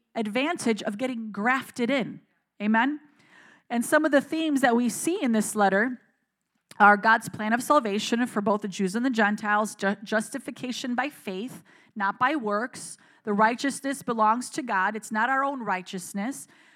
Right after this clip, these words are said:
Wrath and judgment, dead to sin, alive in Christ, life through the Spirit, all that good stuff, right?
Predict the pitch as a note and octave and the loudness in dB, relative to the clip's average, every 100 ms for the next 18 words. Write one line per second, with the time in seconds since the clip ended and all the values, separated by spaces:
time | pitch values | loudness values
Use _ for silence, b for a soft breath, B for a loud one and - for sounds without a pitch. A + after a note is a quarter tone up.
0 | b G#3 A3 A3+ C4+ - C#4 B3 G#3+ G#3+ | b 0 2 2 0 -2 -6 -4 0 -2
1 | G3+ G#3 A3 B3+ - _ _ _ _ _ | -2 -4 -4 -6 -12 _ _ _ _ _
2 | - G3 B3 B3+ D4 - C4+ B3+ G#3+ G#3+ | -4 0 0 0 -8 -6 -4 -4 2 2
3 | A#3+ C4 B3+ - A3+ A3+ - G#3 A3 A3+ | 2 -2 -6 0 0 0 -6 -2 -2 -4
4 | C4 A#3+ A3 - A3+ A3+ A3+ G#3 A3 G#3+ | -10 -8 -10 -6 -2 0 2 2 2 0
5 | G3+ G3+ F#3+ - - G#3 E3 - F#3+ | -4 -2 -6 -6 -4 -4 -4 -6 -6